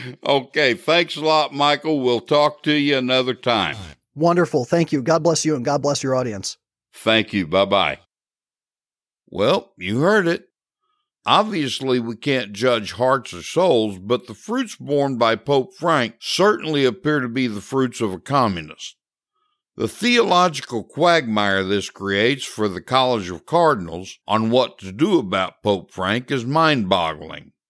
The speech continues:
Speaker 1: if they even care to do anything about it.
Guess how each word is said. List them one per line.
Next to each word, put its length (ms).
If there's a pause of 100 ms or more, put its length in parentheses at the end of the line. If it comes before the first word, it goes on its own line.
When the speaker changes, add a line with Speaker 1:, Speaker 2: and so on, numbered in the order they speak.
(140)
Speaker 1:
if 220
they 180
even 300
care 240
to 100
do 240
anything 480
about 380
it. 80